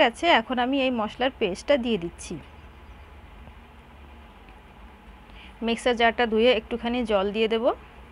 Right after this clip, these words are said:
একটু নেড়ে নেব যাতে নিচে থেকে পুড়ে না যায় হঠাৎ করে। হিটটা একেবারে মিডিয়াম থেকে লোতে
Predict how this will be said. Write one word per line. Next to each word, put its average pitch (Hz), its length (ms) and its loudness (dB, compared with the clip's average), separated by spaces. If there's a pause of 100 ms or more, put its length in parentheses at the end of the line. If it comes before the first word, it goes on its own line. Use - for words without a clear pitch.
(2250)
একটু 220 140 -4 (100)
নেড়ে 247 260 4
নেব 285 180 2
যাতে 294 240 4 (100)
নিচে 247 240 0
থেকে 262 160 2 (100)
পুড়ে 240 200 2 (100)
না 240 60 2 (100)
যায় 277 220 0
হঠাৎ 226 220 -2 (120)
করে। 247 160 0 (1000)
হিটটা 262 420 4
একেবারে 302 280 2 (100)
মিডিয়াম 254 360 0
থেকে 285 160 0 (120)
লোতে 226 220 4